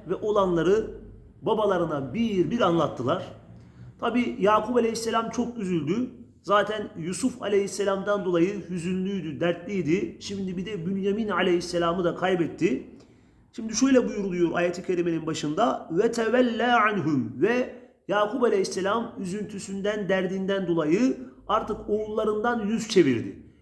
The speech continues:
Yani bu şu manada çok onlara artık güvenesi gelmiyor. Yani itimadını yitirdi onlara karşı. Ve kâle ve şöyle dedi. "Ya esefe ala Yusuf'e."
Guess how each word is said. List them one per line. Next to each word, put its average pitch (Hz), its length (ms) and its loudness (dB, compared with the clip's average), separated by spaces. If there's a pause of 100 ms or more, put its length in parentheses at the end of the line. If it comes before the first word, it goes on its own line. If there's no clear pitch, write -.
(100)
Yani 190 260 -8
bu 220 80 -8
şu - 140 -4
manada 190 640 2
çok - 280 -2
onlara 214 300 0
artık 202 420 0
güvenesi 208 480 0
gelmiyor. 180 460 2 (840)
Yani 175 420 0
itimadını 202 720 0
yitirdi 202 380 -2
onlara 160 400 2
karşı. 151 680 -2 (460)
Ve 151 60 2 (140)
kâle 240 400 4
ve 214 80 2
şöyle 226 400 0
dedi. 185 200 2
"Ya 220 460 4
esefe 240 680 0
ala 208 360 2
Yusuf'e." 165 840 -4